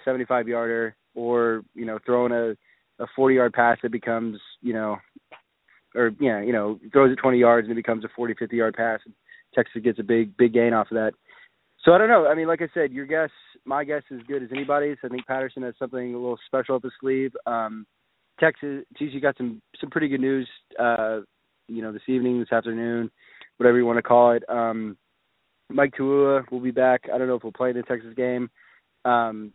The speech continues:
Devion Pearson's back. Uh, he was back last week. And Terrell Lathan, uh, kinda giving us mixed feelings. He,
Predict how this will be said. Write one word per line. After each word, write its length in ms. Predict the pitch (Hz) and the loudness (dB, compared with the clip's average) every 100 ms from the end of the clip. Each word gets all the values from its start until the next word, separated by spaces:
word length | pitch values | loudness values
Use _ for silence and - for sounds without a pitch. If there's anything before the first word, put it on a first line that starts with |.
| - | -4
Devion 320 | 127 127 113 - | -2 0 -2 -2
Pearson's 380 | 131 - 123 - | -2 -2 -6 -2
back. 280 | 127 127 - _ _ _ - | 0 0 -4 _ _ _ -8
Uh, 160 | 117 110 | -6 -6
he 120 | 113 | -8
was 80 | 113 | -6
back 180 | 120 113 | -6 -4
last 220 | 123 - | -2 -2
week. 220 | 127 123 - - - _ - | -2 -4 -4 -20 -20 _ -10
And 100 | 123 | 0
Terrell 280 | 147 147 135 | 6 6 6
Lathan, 540 | 139 143 147 143 131 _ | 2 2 -2 -4 -10 _
uh, 400 | 123 123 113 107 95 _ _ _ _ _ - | -2 0 0 -4 -8 _ _ _ _ _ -2
kinda 200 | 190 185 | 4 4
giving 200 | 165 147 | 4 2
us 100 | 143 - | 0 0
mixed 220 | 147 - | -2 -2
feelings. 280 | 143 139 123 | -2 -2 -2
He, 280 | 175 185 185 | 0 -2 -2